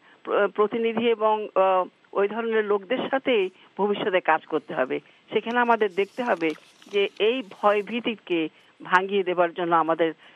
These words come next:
আরো কি করতে হবে। যে, যে even যেই পার্টি আসুক, রিপাবলিকান পার্টি হোক, ডেমোক্রেটিক পার্টি হোক, যে একটা সংকীর্ণ মন নিয়ে একটা ভয় ভীতি ঢুকিয়ে যে অধিবাসীদের নিয়ে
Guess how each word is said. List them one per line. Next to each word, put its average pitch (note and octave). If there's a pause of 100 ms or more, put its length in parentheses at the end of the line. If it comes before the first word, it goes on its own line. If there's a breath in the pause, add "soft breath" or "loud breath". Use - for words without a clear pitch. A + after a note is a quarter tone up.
(180 loud breath)
আরো F#3
কি F#3+
করতে D#3
হবে। B2+ (360)
যে, D#3
যে - (120)
even B3 (320)
যেই G#3+
পার্টি C#4
আসুক, C3+ (320 soft breath)
রিপাবলিকান G3
পার্টি G3+ (100)
হোক, G3 (260 loud breath)
ডেমোক্রেটিক G3+
পার্টি F3
হোক, D#3 (320 loud breath)
যে -
একটা G3+ (120)
সংকীর্ণ A#3
মন G#3+
নিয়ে G#3
একটা G3
ভয় E3
ভীতি G#3
ঢুকিয়ে F#3+ (320 loud breath)
যে F3+
অধিবাসীদের A3
নিয়ে G3